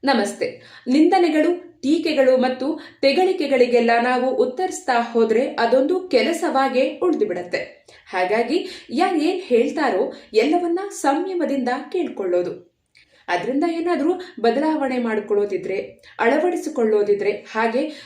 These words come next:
ತಿದ್ದುಕೊಳ್ಳುವಂಥದ್ದೇನಾದ್ರೂ ಇದ್ರೆ ತಿದ್ಕೊಳ್ಳೋಣ. ಅದನ್ನ ಹೊರತುಪಡಿಸಿ ಅನಗತ್ಯವಾದದ್ದು, ಬೇಡವಾದದ್ದು ಏನಾದ್ರೂ ಇದ್ದಲ್ಲಿ ನಮ್ಗೆ ತಿಳಿದೇ ಇಲ್ವೇನೋ, ನಮ್ಗೆ ಕೇಳಿಸ್ಲೇ ಇಲ್ವೇನೋ ಅನ್ನೋ ಹಾಗೆ ಇದ್ರಾಯ್ತು.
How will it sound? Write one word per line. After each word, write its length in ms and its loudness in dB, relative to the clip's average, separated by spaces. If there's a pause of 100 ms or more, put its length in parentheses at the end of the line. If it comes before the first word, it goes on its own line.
(160)
ತಿದ್ದುಕೊಳ್ಳುವಂಥದ್ದೇನಾದ್ರೂ 1400 0
ಇದ್ರೆ 340 0
ತಿದ್ಕೊಳ್ಳೋಣ. 720 -4 (840)
ಅದನ್ನ 320 0
ಹೊರತುಪಡಿಸಿ 880 -2 (180)
ಅನಗತ್ಯವಾದದ್ದು, 1120 0 (180)
ಬೇಡವಾದದ್ದು 800 2
ಏನಾದ್ರೂ 520 -2
ಇದ್ದಲ್ಲಿ 580 -2 (220)
ನಮ್ಗೆ 420 0
ತಿಳಿದೇ 380 0
ಇಲ್ವೇನೋ, 580 0 (200)
ನಮ್ಗೆ 400 0
ಕೇಳಿಸ್ಲೇ 520 2
ಇಲ್ವೇನೋ 520 0
ಅನ್ನೋ 280 0
ಹಾಗೆ 400 -2
ಇದ್ರಾಯ್ತು. 1040 -6